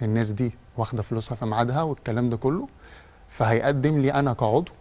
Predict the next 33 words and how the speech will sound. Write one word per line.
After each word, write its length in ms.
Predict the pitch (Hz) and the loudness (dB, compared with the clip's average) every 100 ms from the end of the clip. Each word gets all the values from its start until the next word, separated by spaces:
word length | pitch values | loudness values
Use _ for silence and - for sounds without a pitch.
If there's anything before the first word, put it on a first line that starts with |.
| - - | -20 -6
أو 100 | 104 | -4
السادة 320 | 98 - 117 | -4 0 2
جميع 340 | 117 117 135 120 | 2 0 -2 -2
أعضاء 220 | 113 127 | -4 -4
الجمعية 300 | 123 117 120 | -2 -2 0
العمومية 500 | 135 123 117 131 185 - - - - - - - - | 0 0 -2 -2 -6 -12 -20 -20 -20 -20 -20 -20 -4
خدمة 320 | - 139 127 | 2 2 2
أحسن، 240 | 113 - - - - - - | -2 -10 -18 -20 -20 -20 -4
بدل 280 | 113 117 120 | 0 2 4
ما 140 | 113 | 2
أنا 160 | 113 117 - - - - | -2 -4 -10 -20 -18 -4
هروح 320 | 110 117 - | 0 0 0
أخرج 260 | 113 - 117 | -2 -4 -6
في 140 | 123 | -4
مكان 360 | 107 117 131 139 | -4 -2 -4 -2
أو 180 | 110 | -2
أقعد 160 | 117 120 | 0 -2
في 100 | - | -4
مكان 320 | 107 127 123 | -4 -2 0
بره 380 | 120 127 139 151 - - | 0 0 0 -4 -8 -20
الكلام 320 | - 120 127 131 | -10 -6 -2 -2
ده 60 | |
كله. 300 | 123 151 220 - - - | -2 -4 -4 -8 -14 -8
لا، 180 | 156 147 | -6 -4
أنا 140 | 139 | -4
هاجي 120 | 160 | -4
النادي 240 | 160 160 156 | -4 -4 -6
بتاعي، 260 | - 170 - - - - - | -8 -10 -10 -20 -20 -20 -6
النادي 220 | 117 117 | 0 4
اللي 120 | 123 131 | 6 6
أنا 80 | |
مشترك 400 | 139 - 139 143 | 2 0 -2 -4
فيه، 200 | - 160 | -2 -6